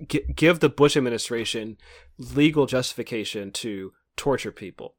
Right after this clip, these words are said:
which is against both U S law and international law. And yeah, um, s-, but now, um, John Yoo, he's been a professor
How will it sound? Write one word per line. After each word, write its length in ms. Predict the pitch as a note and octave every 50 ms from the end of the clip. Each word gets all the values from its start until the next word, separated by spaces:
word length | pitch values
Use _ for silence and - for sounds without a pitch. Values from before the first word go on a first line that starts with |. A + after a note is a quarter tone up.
| _
which 300 | - C3 A#2+ - - - -
is 180 | C#3+ C#3 A#2
against 400 | C3 B2 - C#3+ C#3 C3 - -
both 220 | - C3+ B2 - -
U 240 | A#2+ B2 C#3+ C#3+ D3+
S 200 | C#3+ - - -
law 320 | B2 A#2+ A2+ A2+ A2+ A2 - - - - _ _ _ -
and 140 | B2 B2+
international 640 | G#2 B2 A#2 - - A#2 A2 G#2+ - - A#2 A2 G#2
law. 240 | G#2 G#2 G2+ G#2 -
And 240 | G2 G#2 G2+ F#2+ - _ _ _
yeah, 180 | - - - - - - - - - - - - _ _ _ D3+
um, 420 | C#3+ C#3+ C#3 C#3 C3+ C3 B2 - - - - _ _ _
s-, 220 | - - - - - - D#3 - _
but 440 | C#3+ C#3+ C#3 C3+ C3 B2+ - - _ _ _ _ _ _ _
now, 580 | B2+ C3 C3 D3 E3+ G3+ G3+ F3+ F3 D#3 C#3 B2+ -
um, 580 | C3 C3 C3 B2+ B2 B2 B2 A#2 A#2+ A2+ - - _ _ _ _ _ - - _ -
John 400 | - - - C#3 C#3+ D#3 E3+ E3+
Yoo, 320 | D3 C3 C#3+ D3 D3+ D#3 D#3
he's 260 | C3 C#3 D#3+ D#3+ C#3
been 420 | - - C#3+ C#3+ C#3+ C#3+ C#3 C3 -
a 180 | A#2+ B2 A#2 A2
professor 840 | - - C3+ B2+ - - - - - - - G#2+ F#2+ F#2 E2+ -